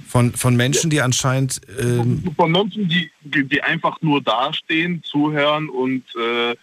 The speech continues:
Speaker 2: sich direkt einmischen, in Gespräche einmischen.
Speaker 1: Die die Sache nicht zu Ende gedacht haben, die einfach,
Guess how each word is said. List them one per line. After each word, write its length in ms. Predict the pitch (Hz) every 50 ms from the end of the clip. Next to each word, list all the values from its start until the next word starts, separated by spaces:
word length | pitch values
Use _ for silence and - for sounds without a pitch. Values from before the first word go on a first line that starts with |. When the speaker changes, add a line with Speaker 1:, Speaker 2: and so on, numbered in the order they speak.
| - - - - - - -
Speaker 2:
sich 140 | - 131 127
direkt 320 | - 135 131 131 127 _
einmischen, 480 | - 123 143 143 135 131 123 - - 101
in 120 | - 113 104
Gespräche 460 | - - - - 139 135 - - -
einmischen. 420 | - 87 87 82 82 82 - - - _ _ _ _ _ _ _ _ _ _ _ _ _ _ _ _ - - - - - - -
Speaker 1:
Die 60 | 147
die 100 | 143 160
Sache 260 | 147 165 165 160 170
nicht 140 | 170 165 143
zu 100 | - -
Ende 180 | 151 180 175 143
gedacht 400 | 107 95 - 82 76 - - -
haben, 300 | 85 73 71 76 80 82
die 140 | - 117 113
einfach, 400 | 104 120 117 - 123 120 - -